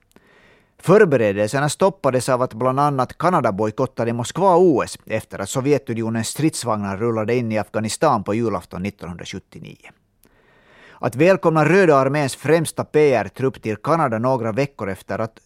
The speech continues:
ett O S som man bojkottade gick inte för sig. Kriget var visserligen långt ifrån över följande höst, men världen ha-, hade vant sig vid det och då brukar ju allt fortsätta som normalt. Canada Cup nittonhundraåttioett spelades den första till trettonde september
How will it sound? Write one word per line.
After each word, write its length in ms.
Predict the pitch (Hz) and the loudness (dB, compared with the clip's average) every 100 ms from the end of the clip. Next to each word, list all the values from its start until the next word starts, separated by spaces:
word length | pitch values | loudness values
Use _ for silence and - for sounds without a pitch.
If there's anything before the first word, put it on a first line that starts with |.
| - | -8
ett 140 | 117 | -2
O 240 | 180 156 120 | 0 2 2
S 80 | |
som 180 | - 110 | -2 -6
man 160 | 107 104 | -4 -2
bojkottade 680 | 117 - 117 - 104 92 - | -2 -2 -4 -4 -8 -8 -8
gick 240 | 107 95 87 | -10 -10 -12
inte 280 | 92 - | -8 -8
för 260 | 147 101 85 | -4 -4 -4
sig. 260 | - 78 - _ _ - | -8 -14 -16 _ _ -4
Kriget 380 | 226 233 170 | -2 2 2
var 180 | 143 185 | 2 2
visserligen 580 | 147 151 143 127 123 131 | 2 0 -2 0 0 2
långt 240 | 170 - | 0 0
ifrån 360 | 127 - 151 131 | -6 0 0 4
över 380 | 151 147 107 - | 4 4 2 0
följande 400 | 143 120 104 95 | -2 -2 -2 -4
höst, 400 | 127 120 - - - | -2 -4 -6 -18 -6
men 220 | 127 127 | -4 2
världen 300 | 160 110 95 | 2 0 -4
ha-, 200 | 113 113 | -6 -2
hade 220 | 131 131 | 0 0
vant 260 | 170 175 - | 2 0 0
sig 180 | 139 | 0
vid 180 | 131 127 | 0 0
det 160 | 127 - | 0 -2
och 120 | - 143 | -2 0
då 80 | |
brukar 400 | 135 143 - 92 | 2 0 0 -4
ju 100 | 107 | 0
allt 140 | 151 156 | 0 -2
fortsätta 520 | 143 139 120 110 107 | -2 -2 -2 -6 -8
som 180 | 120 113 | -6 -4
normalt. 540 | 113 92 - - - _ _ _ _ _ _ _ _ _ _ _ _ _ _ _ | -4 -6 -12 -18 -20 _ _ _ _ _ _ _ _ _ _ _ _ _ _ _
Canada 300 | 143 190 156 | 0 2 2
Cup 200 | - 135 | 0 0
nittonhundraåttioett 1080 | 139 147 127 120 113 123 117 123 - 165 - | -2 -2 -2 -2 -2 -2 -2 -2 2 2 2
spelades 480 | - 151 135 113 - | 0 2 2 0 -6
den 140 | 107 | -8
första 360 | - 175 165 127 | 0 0 0 -4
till 120 | 113 | -4
trettonde 440 | 139 143 - 101 | -2 -4 -4 -8
september 600 | 92 101 - 202 175 139 | -8 -10 -2 -2 0 0